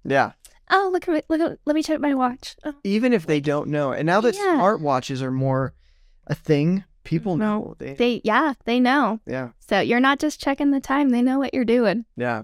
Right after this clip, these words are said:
Speaker 1: My wife has been good at that because she's helped me to, like, when we're having a one-on-one conversation, she knows, like, if I,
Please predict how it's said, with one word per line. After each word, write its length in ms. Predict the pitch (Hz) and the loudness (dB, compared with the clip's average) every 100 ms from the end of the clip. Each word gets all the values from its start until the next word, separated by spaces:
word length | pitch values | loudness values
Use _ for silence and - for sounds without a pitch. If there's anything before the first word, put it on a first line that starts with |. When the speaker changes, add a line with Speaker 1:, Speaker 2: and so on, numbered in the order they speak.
| - | 0
Speaker 1:
My 160 | 156 | 2
wife 300 | 160 165 180 | 4 4 2
has 100 | 202 | -2
been 180 | 156 143 | -2 -2
good 160 | 131 156 | 0 -2
at 120 | 160 | -2
that 180 | 127 120 | -4 -4
because 400 | 139 139 127 - _ _ - | -2 -2 -4 -8 _ _ -14
she's 460 | - 156 170 160 160 | -4 0 0 -2 -8
helped 380 | - 147 147 147 | -2 -2 0 -2
me 360 | 139 151 190 - | 0 0 -2 -4
to, 500 | - 147 131 131 120 | 0 2 2 0 0
like, 160 | 127 135 | -2 -2
when 200 | 135 127 | -2 -2
we're 180 | 127 131 | 0 0
having 240 | 131 127 127 | 0 0 0
a 60 | |
one-on-one 540 | 127 127 131 127 131 131 | 0 0 0 0 -2 -4
conversation, 840 | 139 131 131 139 127 - 175 190 - _ _ | -2 -2 -2 -2 -2 -2 -2 -4 -8 _ _
she 180 | - 170 | -6 -2
knows, 240 | 185 175 | 0 0
like, 120 | 131 | -2
if 120 | 123 - | -2 -2
I, 300 | 135 156 | 0 0